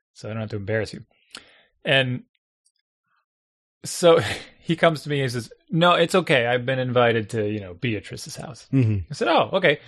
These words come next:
Speaker 1: And my, and, you know, my wife takes it on face value. She's, "Great.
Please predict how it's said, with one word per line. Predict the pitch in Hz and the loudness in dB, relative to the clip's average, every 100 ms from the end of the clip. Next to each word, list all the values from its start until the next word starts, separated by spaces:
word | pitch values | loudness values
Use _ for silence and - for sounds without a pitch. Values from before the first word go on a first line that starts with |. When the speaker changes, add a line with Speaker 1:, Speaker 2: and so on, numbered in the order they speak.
| - | -4
Speaker 1:
And | 160 | 0
my, | 175 | 0
and, | - 185 143 196 | 0 -2 -2 -2
you | 139 | 0
know, | 117 | 2
my | 127 | 2
wife | 180 202 - _ _ _ _ _ _ _ _ - | 4 2 0 _ _ _ _ _ _ _ _ -2
takes | 170 170 - | 0 0 2
it | 147 | 2
on | 139 131 | 2 0
face | 120 127 117 | 0 -2 -2
value. | 110 95 90 | -4 -4 -6
She's, | 87 - - | -10 -18 -4
"Great. | 349 392 294 | 2 4 2